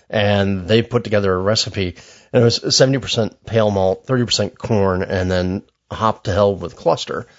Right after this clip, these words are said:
and seven point three. But what I thought was interesting is in that article was not only that sort of brief outline of a recipe, but they did mention that in the past it had been more amber and hoppy. So there may be a reason Rob is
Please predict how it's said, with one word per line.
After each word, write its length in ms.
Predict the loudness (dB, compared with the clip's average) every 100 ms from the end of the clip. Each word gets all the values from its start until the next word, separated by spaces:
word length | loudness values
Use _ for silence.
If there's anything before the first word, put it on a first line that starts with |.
| -20 -20 -4
and 260 | -2 0
seven 260 | 0 0 0
point 200 | -4 -6
three. 200 | -2 -2
But 200 | -2 -6
what 120 | -2
I 80 | 0
thought 160 | 0 0
was 160 | 0
interesting 380 | -2 -2 0 -2
is 160 | 0 0
in 100 | 0
that 180 | 2
article 260 | 0 -2 -4
was 140 | -2
not 80 | 0
only 180 | 0 0
that 280 | -2 -4 _ -12
sort 220 | -6 -4
of 120 | -6
brief 400 | -4 -4 -4 -10 -18 _
outline 440 | -4 -4 -2 0 0
of 100 | -2
a 60 |
recipe, 400 | -2 -2 -2 -6 -6 -20 -20 -20 -20 -14
but 540 | -8 2 4 4 0 _ _
they 240 | -6 0 0
did 320 | 0 -2 2
mention 520 | 0 0 0 0 0
that 200 | -2 -2 -2
in 100 | -2
the 80 | -2
past 400 | -2 0 0 -4
it 80 | -4
had 220 | -4 -2
been 140 | -2
more 340 | -2 -2 -4 -4
amber 340 | -8 -4 -4 -2
and 180 | -4
hoppy. 460 | -4 -6 -8 -12 -14 _ _ _ -20 -20 _
So 320 | -2 2 2 -2
there 340 | -8 0 0 2
may 380 | 0 0 0
be 480 | 0 -2 -2 -2 -8 -14 _ _ -2
a 80 | -2
reason 340 | 0 0 0
Rob 300 | 0 0 0
is 260 | -2 -6